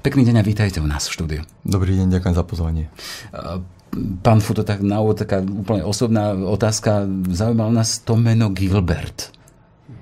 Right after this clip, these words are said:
Speaker 1: S-, súvisí to s vašim pôvodom, alebo je to voľba vašich rodičov?
Speaker 2: Nie, ja som Slovák, e, pôvodom, e, máte pravdu, t-, v tom druhom prípade dostal som ho na základe výberu z knihy, e, takže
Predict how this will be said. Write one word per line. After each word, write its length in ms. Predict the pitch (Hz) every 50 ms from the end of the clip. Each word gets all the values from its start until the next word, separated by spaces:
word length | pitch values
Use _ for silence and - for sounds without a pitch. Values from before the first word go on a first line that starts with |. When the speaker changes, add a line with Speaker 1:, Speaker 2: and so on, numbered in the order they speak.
| - -
Speaker 1:
S-, 400 | - - - - - 82 92 90
súvisí 400 | 80 - 113 110 95 95 98 92
to 80 | 92
s 80 | 95 90
vašim 320 | 85 95 95 - 107 101
pôvodom, 640 | 95 92 107 110 123 127 123 135 135 131 131 131 123
alebo 320 | 117 101 104 101 98 98 98
je 160 | 98 95 101
to 80 | 95
voľba 400 | 92 87 80 95 92 82 80 85
vašich 240 | 85 85 - - 85
rodičov? 560 | 85 80 78 71 76 - - - - - - - - - - - - - - - - - - - - 196
Speaker 2:
Nie, 240 | - 117 104 98 98
ja 80 | 107 120
som 140 | - 131
Slovák, 640 | 110 - - 107 87 90 101 113 117 120 117 117 -
e, 40 | 117 98 98 92 90 90 90
pôvodom, 520 | 92 - 95 95 101 104 98 104 104 98 101
e, 60 | 104 101 98 95 92 90 92 - - - 82 - - - - -
máte 320 | 104 104 98 98 - 95
pravdu, 400 | - - 98 95 98 95 92 90
t-, 100 | 90 90
v 80 | 90 -
tom 160 | - 90 90
druhom 300 | 90 92 98 104 98 95
prípade 560 | 101 98 95 95 - 95 92 92 92 92 90 - - - - -
dostal 320 | - 95 90 - - 92
som 240 | 92 92 - 92 85
ho 400 | 85 85 85 85 85 82 85 85 - -
na 100 | 90 87
základe 460 | 82 87 87 87 90 87 90 90 85
výberu 580 | 87 90 90 90 87 87 85 87 85 85 85 95 107
z 120 | - - -
knihy, 360 | - - 82 85 87 90 90 90
e, 20 | 90 90 - - - - - _ _ - 87 85 85 82 82 82 80 -
takže 560 | - 85 87 87 85 80 85 85 85 82